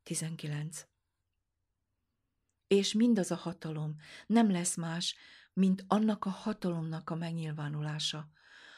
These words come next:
amellyel ő, megvetve a gyalázatot, keresztet szenvedett.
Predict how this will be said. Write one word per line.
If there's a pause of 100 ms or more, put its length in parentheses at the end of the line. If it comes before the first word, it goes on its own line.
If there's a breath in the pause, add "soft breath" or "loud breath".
(160 loud breath)
amellyel
ő, (140)
megvetve
a
gyalázatot, (320)
keresztet
szenvedett.